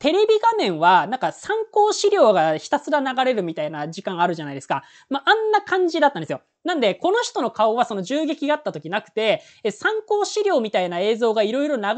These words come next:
れている最中に、この人の、「お、ふざけんな、クソ野郎」みたいな、え、<laughs> 声が、え、いろいろ入ってくるというような感じになって、で、気づいたらあの、スタジオに、あの、映像が戻されるみたいな感じになってました。はい。え、で、でですね、あの、最初の第一報だとなんか十発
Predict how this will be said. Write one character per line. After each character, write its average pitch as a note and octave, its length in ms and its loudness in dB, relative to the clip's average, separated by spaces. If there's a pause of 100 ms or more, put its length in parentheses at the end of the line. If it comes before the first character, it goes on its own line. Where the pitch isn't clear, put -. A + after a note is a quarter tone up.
れ F4+ 120 -2
て D#4+ 120 -6
い D4 40 -6
る B3 80 -6
最 C#4 240 -2
中 B3+ 140 -6
に、 D4 100 -6
こ C4+ 100 -6
の E4+ 120 -2
人 C#4 140 -6
の、 G3+ 220 0
「お、 D#4 60 2
ふ - 120 -8
ざ D4+ 120 -2
け G#4 80 -4
ん F#4 40 0
な、 A3+ 80 0
ク - 80 -8
ソ F4+ 100 -6
野 F#4 80 -2
郎」 E4 80 -2
み G#3+ 80 -4
た F3+ 80 2
い - 20 2
な、 E3 120 -2 (280)
え、 G#3+ 80 4 (260)
<laughs> - 220 -14
声 B3+ 400 4
が、 A#3 240 6 (180)
え、 A3+ 80 4
い A3 100 4
ろ D#4 120 4
い - 20 4
ろ D4 60 6
入 D#4 160 2
っ - 20 -12
て - 120 -8
く F#3+ 100 0
る E3+ 60 -2
と D3 120 -4 (260)
い A3+ 120 2
う D#4 100 4
よ D#4+ 120 4
う A#3 40 0
な D#3 140 -2
感 G3+ 240 -2
じ F#3 160 -6
に F#3+ 100 -4
な G3+ 120 2
っ - 100 -10
て、 B3+ 300 2
で、 C#4 100 -4
気 - 100 -4
づ F4+ 140 2
い D#4 80 -2
た G3+ 80 0
ら E3+ 80 0
あ - 20 -4
の、 E3 80 -6
ス - 120 -16
タ A3 120 2
ジ A3 140 -4
オ G#3+ 100 2
に、 F#3+ 300 -4
あ E3+ 60 -6
の、 D#3+ 180 -6
映 F#3 140 0
像 F#3+ 120 -2
が F3 80 -4
戻 F3+ 200 -2
さ F3+ 120 -4
れ F3+ 80 0
る D#3 80 -2
み D3 80 -8
た D3 80 -8
い C#3 60 -6
な D3 80 -12
感 F3 160 -4
じ F#3 100 -6
に F3+ 60 -6
な F3+ 80 -2
っ E3+ 80 -4
て D#3+ 60 -16
ま D3 60 -10
し C#3 60 -12
た。 D3 180 -6 (120)
は F#3 160 0
い。 E3 80 -6 (260)
え、 B3 140 0
で、 D4+ 140 0
で D4 200 -2
で D#4+ 80 0
す - 80 -10
ね、 G3 140 0
あ E3+ 40 2
の、 F3+ 60 -2
最 A4 220 0
初 A4 180 -2
の G#4 140 0
第 G#4 240 0
一 A#3 120 -8
報 B3+ 180 0
だ C4 100 2
と G3+ 80 -6
な F#3+ 60 0
ん - 20 -2
か F3 80 -2
十 G#3+ 140 0
発 - 340 -4